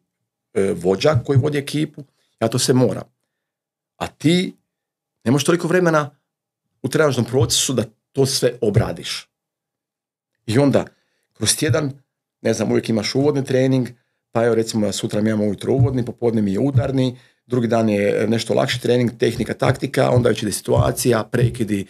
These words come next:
reakcije jedan na jedan i šutevi, distance, poludistance, centar šut i tako. Imaš puno stvari. Mislim da je čak Tomo Butina jedanput na,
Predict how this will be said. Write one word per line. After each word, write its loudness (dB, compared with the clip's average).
reakcije -2
jedan 0
na 2
jedan 2
i -2
šutevi, 0
distance, 0
poludistance, -2
centar 0
šut 0
i -8
tako. -2
Imaš 0
puno 2
stvari. 0
Mislim -2
da 2
je 2
čak -4
Tomo 2
Butina 0
jedanput -4
na, -4